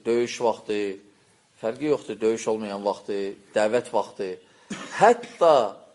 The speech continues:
hətta uşaqlar arasında xətt çəkən sahabələr,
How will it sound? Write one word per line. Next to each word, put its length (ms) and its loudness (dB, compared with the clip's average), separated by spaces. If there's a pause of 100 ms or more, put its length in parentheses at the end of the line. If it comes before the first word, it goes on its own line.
(320)
hətta 600 4 (360)
uşaqlar 640 4
arasında 500 0 (920)
xətt 300 2
çəkən 440 0 (1120)
sahabələr, 720 6